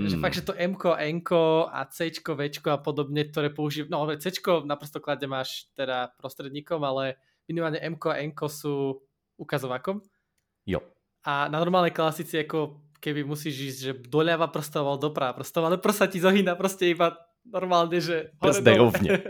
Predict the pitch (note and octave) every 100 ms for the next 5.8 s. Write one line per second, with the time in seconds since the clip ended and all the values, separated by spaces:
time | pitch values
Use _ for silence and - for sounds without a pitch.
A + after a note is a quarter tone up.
0 | F3+ - B2+ B2+ C3 A#2+ G#2 D#2+ D2 -
1 | D#3+ F#2+ F#2 G#2+ A#2 A#2+ F3+ - - D2
2 | - - - - - - - D#3 D3 E3
3 | E3 - E3+ E3 F3+ G3 E3+ D#3 D#3+ D#3+
4 | D#3 B2+ C3 E3 G3+ D#3+ F#3+ E3 E3 E3
5 | E3 D#3 D#3 E3+ D#3 D3+ D3+ D3+